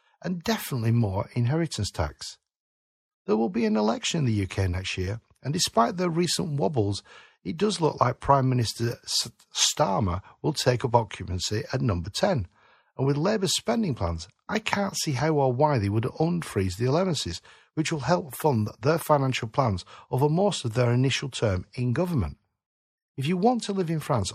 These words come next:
or you want to live in a country where for at least the next five years it will preferably be preferentially taxed compared to the U K, France, I believe, ticks all the boxes. But don't just take my word for that.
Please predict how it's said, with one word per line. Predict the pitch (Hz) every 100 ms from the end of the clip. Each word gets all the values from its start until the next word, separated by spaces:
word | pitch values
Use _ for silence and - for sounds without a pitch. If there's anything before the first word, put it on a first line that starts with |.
| -
or |
you | 113 117
want | 131 -
to | -
live | 131
in | 120
a | 117
country | 127 127 - 107 - - -
where | 131 127
for | -
at | 131
least | 147 190 - -
the |
next | 135 135 -
five | 131 117
years | 117 107 -
it | -
will | 127 123
preferably | - 131 139 120
be | 123 113
preferentially | - - 147 - 131 127 120 98
taxed | 98 - 202 - - _ _
compared | - 107 - 123 110
to | 104
the | 98
U | 95
K, | 95 180 127 101 - _ _ _ _
France, | - 117 120 117 - -
I | 95
believe, | 101 127 110 101 -
ticks | - - -
all | - 92
the | 87
boxes. | 87 104 - - 76 - _ _ _ _ _ _ -
But | 190
don't | 269 233
just | 147 -
take | 151 120
my | 131 135
word | 127 104 90
for | -
that. | 80 101